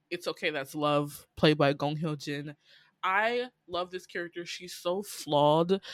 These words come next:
Um, you know, her trauma when it comes to, um, sexual contacts and her almost, um, aromantic status.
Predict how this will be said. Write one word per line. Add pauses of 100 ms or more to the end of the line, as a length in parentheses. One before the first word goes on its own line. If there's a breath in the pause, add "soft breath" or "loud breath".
(240 loud breath)
Um,
you
know,
her
trauma
when
it
comes (120)
to,
um, (400)
sexual
contacts
and
her
almost, (500 loud breath)
um, (560)
aromantic
status.